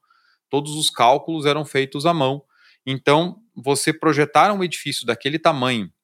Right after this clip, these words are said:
com aquela complexidade, não era fácil,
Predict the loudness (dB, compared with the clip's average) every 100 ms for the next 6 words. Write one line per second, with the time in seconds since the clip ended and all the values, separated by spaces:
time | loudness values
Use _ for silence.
0 | _ _ _ _ _ _ _ -6 0 2
1 | 4 4 4 2 -2 -4 -6 -6 0 4
2 | 6 4 -2 -10 -2 0 2 2 4 4
3 | 2 -6